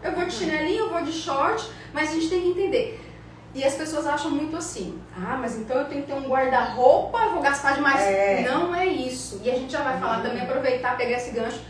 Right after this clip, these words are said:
Speaker 1: A Thaís falou uma vez de guarda-roupa inteligente, eu vou abordar essa questão, mas, é, eu,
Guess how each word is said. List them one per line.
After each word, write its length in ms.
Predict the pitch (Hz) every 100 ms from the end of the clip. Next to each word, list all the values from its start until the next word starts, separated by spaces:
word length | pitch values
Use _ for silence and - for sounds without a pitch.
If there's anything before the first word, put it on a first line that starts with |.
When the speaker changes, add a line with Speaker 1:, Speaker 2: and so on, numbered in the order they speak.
| - - -
Speaker 1:
A 120 | 208
Thaís 300 | 220 226 226 -
falou 220 | 247 240
uma 100 | 226
vez 160 | 220
de 60 | 214
guarda-roupa 440 | 208 226 220 226 226
inteligente, 480 | 226 233 220 226 269
eu 60 |
vou 120 | 226 226
abordar 420 | 220 - 196 196
essa 160 | - 196
questão, 480 | 196 - 240 285 - - - -
mas, 220 | 226 233
é, 520 | 254 233 233 226 - -
eu, 260 | 254 247